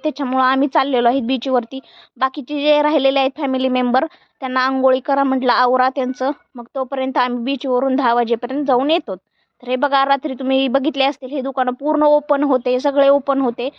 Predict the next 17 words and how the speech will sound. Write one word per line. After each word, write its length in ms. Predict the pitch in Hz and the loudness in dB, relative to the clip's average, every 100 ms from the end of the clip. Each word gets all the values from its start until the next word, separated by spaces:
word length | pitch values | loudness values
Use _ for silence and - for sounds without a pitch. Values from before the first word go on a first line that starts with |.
| - - - | -16 -14 -4
आता 180 | 247 254 | -2 0
सगळे 300 | 285 311 269 | 2 4 4
बंद 240 | 277 269 | 2 2
आहे, 100 | 262 | 2
कारण 240 | 262 262 | 0 -2
एवढ्या 280 | 269 269 269 | 0 2 2
सहा 240 | 269 311 302 | 2 2 2
वाजता 300 | 277 - 320 | 2 0 -2
सकाळी 360 | 302 247 254 | 0 0 2
एवढे 240 | 269 269 262 | 2 2 2
नसते 320 | 269 - 285 247 | 0 -2 -12 -12
उघडे. 300 | 233 233 320 _ _ - _ | -10 -8 -10 _ _ -20 _
आता 160 | 240 262 | -10 -6
हे 120 | 277 | -2
नऊ 220 | 269 285 | 2 4
वाजता 300 | 294 285 - | 4 2 2
उघडतील, 480 | 269 262 247 226 240 | 2 2 0 -2 -10